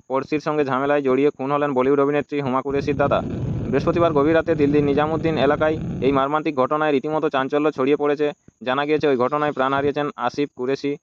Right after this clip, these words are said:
সম্পর্কে তিনি বলিউড অভিনেত্রী হুমা কুরেশির তুতো দাদা। পুলিশ সূত্রে খবর, জঙ্গপুরা ভোগালবাজার লেনে রাত প্রায় এগারোটা নাগাদ একটি টু হুইলার পার্কিং নিয়ে আসিফের সঙ্গে তার পড়শির ঝামেলা শুরু হয়। আর কিছু বুঝে ওঠার আগেই সেই ছোট্ট ঝামেলা বড় আকার ধারণ করে।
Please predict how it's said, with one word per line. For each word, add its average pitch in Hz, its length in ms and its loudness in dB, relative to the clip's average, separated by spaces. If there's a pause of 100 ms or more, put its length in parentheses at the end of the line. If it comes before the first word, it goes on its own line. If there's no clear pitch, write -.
(220)
সম্পর্কে 135 320 0
তিনি 147 180 0
বলিউড 131 320 2
অভিনেত্রী 139 400 2
হুমা 131 180 2
কুরেশির 139 340 -2
তুতো 123 280 -2
দাদা। 123 280 0 (480)
পুলিশ 160 220 -2
সূত্রে 170 240 -2
খবর, 151 360 0 (280)
জঙ্গপুরা 156 500 2
ভোগালবাজার 147 680 0 (300)
লেনে 131 280 0
রাত 127 220 2
প্রায় 147 200 2
এগারোটা 139 300 0
নাগাদ 147 240 2
একটি 139 320 -2 (440)
টু 143 100 0
হুইলার 151 300 4
পার্কিং 131 360 -2
নিয়ে 147 240 -2 (220)
আসিফের 139 360 -2
সঙ্গে 147 220 0
তার 127 200 2
পড়শির 131 320 0
ঝামেলা 127 320 0
শুরু 147 200 0
হয়। 120 160 2 (340)
আর 147 120 0
কিছু 143 260 -2
বুঝে 143 200 0
ওঠার 147 220 2
আগেই 131 300 0
সেই 131 220 -2
ছোট্ট 110 260 -4
ঝামেলা 135 340 -2
বড় 127 180 0
আকার 139 200 0
ধারণ 135 240 -2
করে। 135 220 0